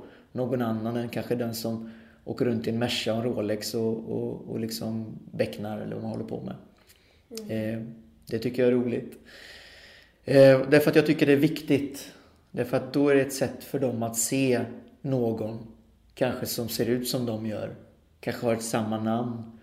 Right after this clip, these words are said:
Speaker 1: Och det kanske gör att de känner att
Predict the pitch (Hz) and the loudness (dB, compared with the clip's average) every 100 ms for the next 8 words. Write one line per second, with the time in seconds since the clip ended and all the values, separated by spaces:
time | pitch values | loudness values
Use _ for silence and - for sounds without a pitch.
0 | - _ _ _ _ _ _ _ - 120 | -20 _ _ _ _ _ _ _ -6 -2
1 | 127 131 123 139 131 120 117 117 - - | -2 -2 0 2 4 4 0 -2 -12 -20
2 | _ _ _ _ _ _ - 135 127 131 | _ _ _ _ _ _ -2 -2 2 0
3 | 110 113 113 - | 0 0 0 -4